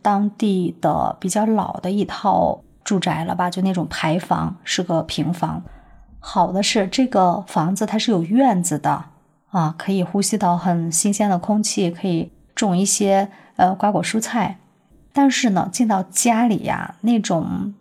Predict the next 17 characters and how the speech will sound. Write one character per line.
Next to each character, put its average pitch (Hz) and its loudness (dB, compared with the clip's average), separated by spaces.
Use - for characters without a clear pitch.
采 170 -4
光 180 0
立 202 2
马 175 -2
就 175 -4
被 175 -6
削 185 0
弱 190 0
了 165 -4
一 202 0
多 196 0
半 208 -2
儿。 - -2
客 269 4
厅 247 4
还 226 0
好， 185 -6